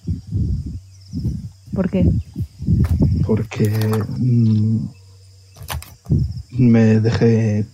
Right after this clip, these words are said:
Speaker 2: controlar por mis emociones.
Speaker 1: ¿Era una venganza o algo así?
Speaker 2: Sí, pero realmente tampoco tenía nada de qué vengarme, solo que me lo tomé muy a pecho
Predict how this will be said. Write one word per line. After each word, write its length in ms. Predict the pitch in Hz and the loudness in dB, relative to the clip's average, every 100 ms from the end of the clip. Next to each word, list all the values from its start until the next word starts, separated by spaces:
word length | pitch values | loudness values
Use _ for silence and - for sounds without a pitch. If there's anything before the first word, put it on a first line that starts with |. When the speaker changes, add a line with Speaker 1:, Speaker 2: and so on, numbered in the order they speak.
| _ | _
Speaker 2:
controlar 460 | 131 113 117 113 120 | -2 2 4 2 2
por 140 | 113 | 0
mis 220 | 117 120 | 0 2
emociones. 520 | 113 113 120 113 120 - - - - _ - - - - - - - - - - - - - - - - - | 2 2 2 2 0 -6 -20 -20 -20 _ -20 -12 -8 -6 -8 -8 -8 -8 -10 -6 -2 -2 -2 -6 -6 -8 -2
Speaker 1:
¿Era 160 | 208 | 2
una 140 | 196 190 | 2 2
venganza 500 | 185 196 240 233 190 | 2 0 -4 -6 -6
o 80 | 190 | -4
algo 140 | 190 | -4
así? 200 | 180 233 - _ _ _ _ _ _ _ _ _ _ _ _ - | -6 -8 -10 _ _ _ _ _ _ _ _ _ _ _ _ -12
Speaker 2:
Sí, 1000 | - 160 139 131 123 120 120 120 120 120 - - - - - - - - - - | -2 2 4 4 6 6 6 6 6 4 -2 -16 -20 -20 -4 -2 -2 -4 -4 0
pero 180 | 123 | 2
realmente 400 | 123 127 135 131 | 4 4 4 4
tampoco 320 | 120 117 113 123 | 2 2 2 2
tenía 220 | 123 117 | 4 4
nada 160 | 113 | 4
de 80 | 113 | 2
qué 100 | 110 | 2
vengarme, 540 | 113 113 117 117 120 120 | 2 2 0 -4 -8 -8
solo 320 | 127 113 113 | -4 -4 -2
que 360 | 113 113 113 123 - - - - - - - - - - - - - | 0 0 -4 -12 -12 -12 -12 -20 -20 -20 -20 -20 -20 -20 -20 -20 -10
me 220 | - 123 117 | 0 4 4
lo 100 | 117 | 4
tomé 200 | 117 117 | 4 6
muy 180 | 120 | 6
a 80 | 117 | 4
pecho 440 | 113 123 127 143 | 2 0 0 -2